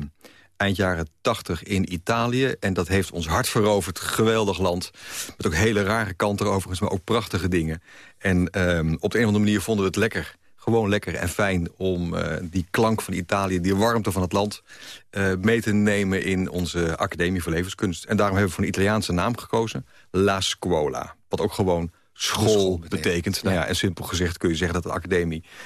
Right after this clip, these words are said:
Speaker 1: die we hebben... ook een vorm van naar school gaan kan zijn.
Speaker 2: Oké. Eh, we hebben het over levenskunst. Erik, Erik, wat versta jij onder levenskunst? Wat is dat?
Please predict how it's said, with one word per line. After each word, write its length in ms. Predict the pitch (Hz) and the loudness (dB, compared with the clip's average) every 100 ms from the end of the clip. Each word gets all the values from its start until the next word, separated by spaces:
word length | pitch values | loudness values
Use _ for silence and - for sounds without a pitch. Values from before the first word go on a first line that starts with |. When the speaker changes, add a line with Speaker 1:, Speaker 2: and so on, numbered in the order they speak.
| - | -12
Speaker 1:
die 140 | - 82 | -2 2
we 60 | 80 | 2
hebben... 320 | 82 73 - | 2 0 0
ook 200 | 95 90 | 0 0
een 60 | |
vorm 220 | 80 87 85 | -2 -2 -2
van 220 | 87 85 | -2 -2
naar 180 | 92 90 | 0 0
school 280 | - 107 98 | 2 2 2
gaan 280 | - 80 76 - | 0 -4 -4 -6
kan 220 | - 87 | -2 0
zijn. 300 | 80 85 69 - - 101 | 0 -4 -6 -14 -12 -10
Speaker 2:
Oké. 200 | - - - - - - - - - - | -10 -14 -14 -20 -18 -16 -16 -18 -18 -4
Eh, 200 | 147 147 147 | 0 2 2
we 100 | 135 | 2
hebben 220 | 175 233 | 2 4
het 100 | 202 | 4
over 260 | 170 160 139 | 2 2 2
levenskunst. 720 | 117 101 76 73 - 71 - | 2 2 0 -2 -4 -4 -4
Erik, 280 | 113 139 - | -2 -2 2
Erik, 240 | 185 185 | 2 2
wat 180 | 135 185 | 0 -2
versta 300 | - - 147 | -2 -2 0
jij 200 | 160 147 | 0 0
onder 240 | 123 131 101 | 0 0 0
levenskunst? 480 | 82 - - 104 | -2 -4 -4 -2
Wat 140 | - - | -2 0
is 180 | - - | 0 0
dat? 340 | - - - | -6 -10 -16